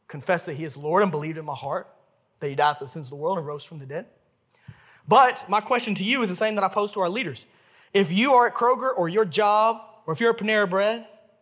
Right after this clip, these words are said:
or if you're on your college campus, or if you get home and a family member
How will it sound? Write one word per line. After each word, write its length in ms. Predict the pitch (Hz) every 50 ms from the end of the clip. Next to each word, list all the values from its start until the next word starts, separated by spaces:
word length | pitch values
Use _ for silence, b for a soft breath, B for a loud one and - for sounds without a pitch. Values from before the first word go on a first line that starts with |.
| _ _ _ _
or 60 | 151 156
if 80 | -
you're 100 | 220 240
on 80 | 233 233
your 80 | 220
college 300 | - - 208 202 190 170
campus, 360 | - - 165 165 - 220 220 -
or 120 | - 196
if 100 | 190 170
you 100 | 180 233
get 120 | 226 233 214
home 260 | 170 180 180 190 190
and 60 | 185 165
a 40 |
family 340 | 147 - 202 208 214 214 185
member 320 | 165 143 139 143 147 165